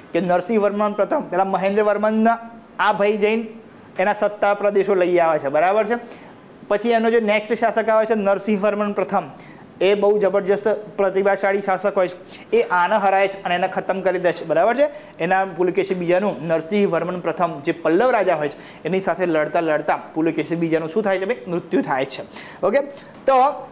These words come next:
આ રીતે હોય છે. આ સિવાય એક વસ્તુ એક્સ્ટ્રા યાદ રાખજો હંમેશા, ચાલુક્યોએ સરળ વહીવટ ખાતર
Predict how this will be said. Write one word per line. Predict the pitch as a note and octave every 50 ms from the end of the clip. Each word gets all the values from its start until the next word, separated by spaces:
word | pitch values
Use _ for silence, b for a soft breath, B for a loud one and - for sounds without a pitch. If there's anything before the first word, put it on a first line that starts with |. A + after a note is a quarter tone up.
| - -
આ | - G3+ A3 A3+
રીતે | A3 G#3 - G3+
હોય | G#3 F#3 - F3 D3
છે. | - - - - - - - - -
આ | G3+ A#3+ C4+
સિવાય | - - C4 C4+ C4+
એક | B3 B3+ B3 B3+
વસ્તુ | B3+ A#3+ B3 C4+
એક્સ્ટ્રા | B3+ A#3 - - - B3
યાદ | A#3+ A#3 G#3 G#3 G#3 A3
રાખજો | A#3 A3+ G#3+ G3+ G#3 G#3
હંમેશા, | F#3+ F#3+ F3 F#3 G3+ F#3+ F#3+ F3+ F#3 B B B B B -
ચાલુક્યોએ | G#3 F#3+ A3 B3+ C#4+ A3+ - - A3 G#3 G#3+ A3+
સરળ | A3 A3 - G3+ G#3 A#3 B3+ C4
વહીવટ | B3 A3 G#3+ G#3 A3+ A3+ A3+ -
ખાતર | - F#3+ F3+ F3+ A3 F#3+ D3